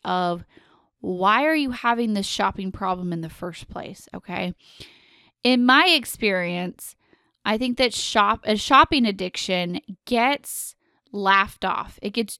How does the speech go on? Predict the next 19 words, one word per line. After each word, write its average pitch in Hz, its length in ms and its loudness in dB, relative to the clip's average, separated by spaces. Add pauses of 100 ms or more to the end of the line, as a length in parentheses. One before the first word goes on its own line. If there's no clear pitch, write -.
joked 208 420 4
off. 170 320 0
It 196 240 -6
gets 214 460 -2
turned 226 500 -6
into 208 680 -4
this 202 280 -6
cliche 196 1080 -4 (580)
thing 214 560 2 (480)
that, 190 520 0 (460)
you 262 120 -4
know, 196 400 0 (100)
can 285 500 2
be 247 520 0
kind 226 320 0
of 214 80 -8
humorous, 214 640 0
sure, 214 400 -4
whatever. 220 560 0